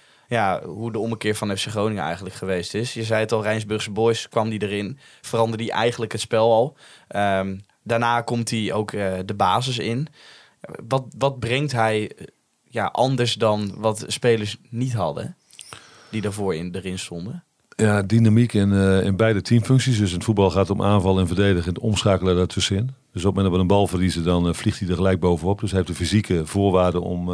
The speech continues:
Speaker 2: eh, om dingen te doen die wij willen. Ja, en hij is ook gewoon, als je kijkt naar hoe hij aan de bal is,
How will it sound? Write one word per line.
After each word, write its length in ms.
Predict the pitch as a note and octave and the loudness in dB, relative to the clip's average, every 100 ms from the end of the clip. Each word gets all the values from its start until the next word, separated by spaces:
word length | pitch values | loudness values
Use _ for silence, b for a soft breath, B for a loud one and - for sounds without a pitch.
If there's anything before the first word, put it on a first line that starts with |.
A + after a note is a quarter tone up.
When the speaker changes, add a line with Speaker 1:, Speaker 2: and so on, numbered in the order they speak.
| E2+ | -4
Speaker 2:
eh, 120 | E2+ E2 - B B B B B - | -4 -8 -14 B B B B B -6
om 180 | F#2 F2+ | -2 2
dingen 220 | G2 F2 | 2 2
te 80 | F2 | 2
doen 140 | F#2+ | 2
die 120 | F#2 | 4
wij 140 | F2+ F#2 | 4 4
willen. 340 | A2+ B2 A#2+ _ B B B - | 4 2 -2 _ B B B -18
Ja, 80 | - | -14
en 200 | D#2 D#2 | -10 -6
hij 100 | E2+ | -2
is 100 | F#2+ | -2
ook 100 | F2 | -2
gewoon, 200 | F#2+ F2+ | -2 -2
als 120 | F2 | -2
je 60 | F2 | -2
kijkt 240 | F#2+ F#2+ | -2 0
naar 100 | F2+ | 0
hoe 200 | F2+ F#2 | 0 0
hij 120 | F2 | 0
aan 100 | F2 | 0
de 60 | F2 | -2
bal 260 | E2 A#2 F2 | 0 0 0
is, 240 | E2 | -4